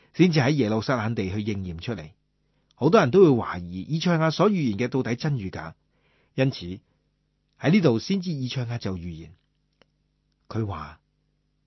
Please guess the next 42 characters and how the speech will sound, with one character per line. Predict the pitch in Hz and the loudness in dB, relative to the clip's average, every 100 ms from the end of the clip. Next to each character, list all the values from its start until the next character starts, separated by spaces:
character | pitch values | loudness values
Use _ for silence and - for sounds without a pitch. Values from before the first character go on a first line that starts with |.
| _ _ _ _ | _ _ _ _
神 | - 123 127 | -6 0 4
嘅 | 160 | 2
大 | - 131 | 2 0
軍 | 123 165 160 160 _ _ _ _ _ _ _ | 4 2 2 -4 _ _ _ _ _ _ _
雖 | - 269 | 4 6
然 | 156 | 6
駐 | 110 156 | 4 2
紮 | 151 127 | 2 2
喺 | 123 | 2
耶 | 160 107 | 2 2
路 | 107 | 2
撒 | 127 | 0
冷 | 117 | -2
城 | 117 87 | -4 -6
以 | 85 98 | -8 -8
外， | 98 78 _ _ _ - | -10 -12 _ _ _ -2
但 | 156 170 | 2 4
係 | 160 160 - _ _ _ - | 4 2 -2 _ _ _ -2
佢 | 233 | 2
哋 | 220 | 2
絕 | 156 180 - | 2 -2 4
對 | 202 196 | 6 6
唔 | - 139 | 2 2
能 | 147 143 | 2 2
夠 | 190 185 | 2 0
攻 | 240 247 240 | 0 0 0
取 | - 143 | 0 0
耶 | 139 98 | 0 -4
路 | 98 | -4
撒 | 117 | -4
冷 | 101 98 | -6 -6
城， | - 76 _ _ _ - | -10 -16 _ _ _ -2
因 | 131 131 | 0 2
為 | 104 82 _ _ | -2 -6 _ _
神 | - 143 143 147 | 0 4 6 6
要 | 180 175 | 6 6
保 | 160 101 | 4 4
護 | 143 196 131 107 | 4 6 2 0
以 | 110 110 | -4 -4
色 | 151 | -4
列 | 95 | -4
國。 | - 85 | -8 -12